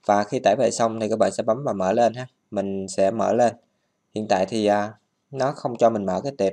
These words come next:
này. Nếu trường hợp mà nó không cho mình mở ra thì các bạn sẽ vào trong cái phần là quản lý tài liệu nè.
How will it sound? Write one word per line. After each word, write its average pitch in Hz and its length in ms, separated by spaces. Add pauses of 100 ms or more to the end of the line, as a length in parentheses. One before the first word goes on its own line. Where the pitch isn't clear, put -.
này. 95 260 (200)
Nếu 156 140
trường 131 200
hợp 107 200
mà 104 120
nó 120 100
không 127 220
cho 120 120
mình 110 160
mở 95 220
ra 123 340
thì 113 80
các 120 80
bạn 98 120
sẽ 113 120
vào 98 200
trong 104 140
cái 117 140
phần 101 180
là 95 100
quản 95 220
lý 131 160
tài 104 120
liệu 92 300
nè. 107 120